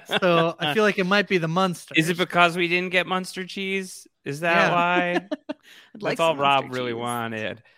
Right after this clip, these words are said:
Speaker 1: Yeah.
Speaker 2: Um, okay, so somebody's gonna screw up their shot,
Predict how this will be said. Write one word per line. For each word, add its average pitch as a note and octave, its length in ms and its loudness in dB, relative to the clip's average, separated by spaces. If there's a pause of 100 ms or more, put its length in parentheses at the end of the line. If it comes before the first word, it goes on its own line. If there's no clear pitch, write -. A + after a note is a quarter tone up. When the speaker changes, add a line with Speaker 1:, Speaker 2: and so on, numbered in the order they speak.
(260)
Speaker 1:
Yeah. A#2 240 0
Speaker 2:
Um, A2+ 80 -4 (180)
okay, F#3+ 180 2
so F3+ 140 -4
somebody's A#3 380 -4
gonna F#3+ 160 -6
screw G#3 500 -2
up G#3 160 -2
their D3+ 160 -4
shot, B2+ 420 -2